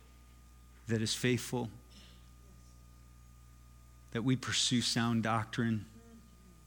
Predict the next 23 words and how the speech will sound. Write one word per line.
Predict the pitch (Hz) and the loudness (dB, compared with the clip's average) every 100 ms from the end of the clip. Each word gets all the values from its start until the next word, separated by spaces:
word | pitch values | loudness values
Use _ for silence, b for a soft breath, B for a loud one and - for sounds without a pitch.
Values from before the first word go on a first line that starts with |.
| - - - - | -20 -20 -20 -10
that | 104 | -2
we | 117 | 2
don't | 117 131 123 | 4 2 2
let | 131 127 | 0 2
the | 120 | 2
yeast | 123 127 - | 4 2 2
of | 127 | -2
the | 110 | 0
Pharisees | - 120 117 - 110 | 2 2 2 0 -2
come | - 117 110 | 0 0 2
into | 104 101 | 0 0
this | 120 117 | 0 0
place | - 123 110 107 - - - B B B - | -2 -2 0 0 -2 -4 -8 B B B -4
thinking, | 123 110 120 120 - | 0 0 0 0 0
"Ah, | 143 147 143 | 2 2 2
we're | 135 | 0
just | 120 120 | 0 -4
trying | - 131 120 | 0 0 2
to | |
be | 110 110 | 2 2
relevant | 110 120 120 110 110 107 | 2 2 2 0 -2 -2
and | 117 - | -6 -4
cool," | - 127 113 107 | 0 2 4 0